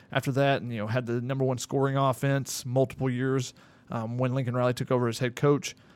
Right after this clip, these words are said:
So a-, after he got to Oklahoma, their offense definitely completely cha-, changed. Uh, now, I don't remember off the top of my head where Oklahoma was at in twenty fourteen. Did they have three quarterbacks go down? You know, were they Maryland that one year or whatever it may be,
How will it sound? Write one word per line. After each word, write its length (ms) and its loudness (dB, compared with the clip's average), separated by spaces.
So 320 4
a-, 220 -2
after 300 4
he 80 4
got 220 4
to 340 6
Oklahoma, 480 2
their 160 2
offense 540 0
definitely 320 2
completely 320 0
cha-, 260 -4
changed. 500 -4
Uh, 240 -2
now, 160 -6
I 80 -4
don't 180 -2
remember 360 0
off 100 0
the 60 -8
top 120 -2
of 80 -2
my 80 0
head 260 2
where 240 -2
Oklahoma 460 -4
was 260 2
at 220 0
in 80 -8
twenty 220 -2
fourteen. 480 -2
Did 100 -6
they 60 -4
have 260 -2
three 220 -4
quarterbacks 580 0
go 160 2
down? 460 -2
You 80 -4
know, 100 -2
were 140 -2
they 100 0
Maryland 440 0
that 120 -4
one 180 -4
year 180 -4
or 40 0
whatever 300 6
it 40 2
may 120 0
be, 320 2